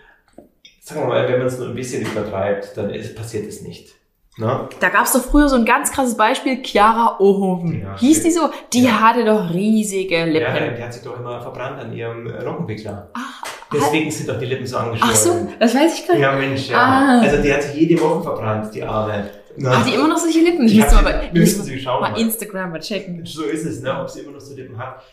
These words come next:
Speaker 1: Ist es so, wenn man es übertreibt, wie immer im Leben, und das ist, und da ist die Grenze bei jedem Menschen ein bisschen anders anzusetzen, dann kann man natürlich ein Gewebe überdehnen. Und
Speaker 2: Ja.
Speaker 1: wenn man es überdehnt, dann vernarbt das innerlich,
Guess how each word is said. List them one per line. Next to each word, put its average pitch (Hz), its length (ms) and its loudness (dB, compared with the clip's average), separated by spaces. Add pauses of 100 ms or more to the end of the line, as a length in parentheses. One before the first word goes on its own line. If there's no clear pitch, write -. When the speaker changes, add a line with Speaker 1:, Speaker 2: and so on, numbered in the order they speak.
(120)
Speaker 1:
Ist - 140 -6
es - 120 0
so, - 420 -2 (280)
wenn 156 160 2
man 160 120 2
es - 180 -8
übertreibt, 135 640 -6
wie - 100 -14
immer - 180 -6
im - 120 -6
Leben, 131 520 -10
und 113 160 -10
das - 160 -10
ist, - 420 -18 (140)
und - 120 -8
da - 60 -2
ist - 160 -2
die - 180 -10
Grenze - 260 -4
bei 107 120 -4
jedem 110 400 -6
Menschen 113 280 -6
ein 98 60 -6
bisschen 104 200 -8
anders - 340 -8
anzusetzen, 113 760 -10 (220)
dann 113 300 -4
kann 120 240 -6
man 120 140 -4
natürlich 110 440 -6
ein 107 160 -6
Gewebe 123 760 -6 (240)
überdehnen. 110 800 -8
Und - 100 -10
Speaker 2:
Ja. 170 80 -2
Speaker 1:
wenn - 80 0
man 202 160 -2
es - 240 -10
überdehnt, 113 680 -10 (260)
dann 104 140 -8
vernarbt 104 600 -6
das - 180 -8
innerlich, 135 800 -12